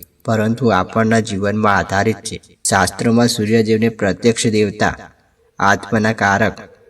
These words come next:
આરોગ્ય અને તેજના દાતા કહેવામાં આવે છે. મિત્રો,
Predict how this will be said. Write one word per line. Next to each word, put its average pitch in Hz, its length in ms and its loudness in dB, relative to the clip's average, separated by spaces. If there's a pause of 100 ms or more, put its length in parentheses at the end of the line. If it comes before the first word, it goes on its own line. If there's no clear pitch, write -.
આરોગ્ય 110 520 2
અને 104 240 0
તેજના 104 480 -2
દાતા 95 360 -2
કહેવામાં 107 580 -2
આવે 98 180 -2
છે. - 220 -8 (300)
મિત્રો, 120 500 2